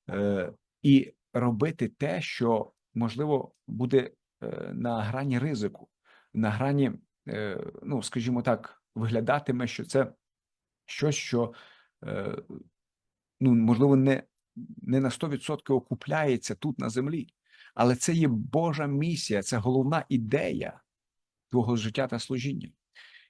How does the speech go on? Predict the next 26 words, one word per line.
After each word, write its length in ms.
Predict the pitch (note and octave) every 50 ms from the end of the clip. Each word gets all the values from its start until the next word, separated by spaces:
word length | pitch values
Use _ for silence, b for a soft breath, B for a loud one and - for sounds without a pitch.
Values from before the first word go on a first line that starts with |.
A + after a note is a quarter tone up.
| B -
Я 180 | - C3 F#3 E3+
вірю, 260 | D#3 G#3 G#3 F#3 C3+
що 160 | - - B2+
Господь 360 | B2 C3+ - - - C3+ A#2+
дасть 280 | A2+ C3 C#3 C3+ - -
мені 360 | B2+ B2 B2+ B2+ A#2+ - - _ _ _ _ _ -
і 100 | C3+ B2
дає, 500 | A2+ A#2 A#2 G#2+ A2+ C#3 D3+ A#2+ - - _ _ _ _ _ _
навіть 260 | - G#2 G2+ F#2 F#2+ -
не 60 | G2+
просто 260 | - D3 D3 - G#2
дасть, 180 | G2+ F#2+ - -
я 80 | G#2
можу 340 | G2+ A2 A2 G#2+ A2+ G#2+ -
стверджувати, 540 | - - - - C#3 D#3 C#3+ B2 G#2 - G#2
що 140 | - - G#2+
Господь 280 | G#2 - C3+ C3 A2+
дає 260 | G2 G2 G#2+ A2+ C#3
мені 220 | D3 C3+ B2 A#2 G#2+
благодать 540 | F#2 - - A2 A2+ - - C#2 - - _
і, 160 | - - A2 G#2+
е, 640 | - - - - - G1+ G1+ G1+ G1+ G1+ - - - _ _ _ _ _ _ _ _ _ _ _ _ -
привілегію, 680 | A#2+ B2 A#2 A#2 A#2 B2+ C#3 C#3+ B2 A#2+ A2+ G#2 A2 b b b b b b b b _ - -
е, 200 | - G1+ G1+ G1+ G1+ - - - - _ _ _ _ _ _ _ _ -
помічати 800 | C#3 D3 C#3+ B2+ - - D#3+ D#3+ D3+ C#3 - B2 A#2 - - - _ _ _ _ _ _ _ _ _ _
ці 280 | - - - D#3 C#3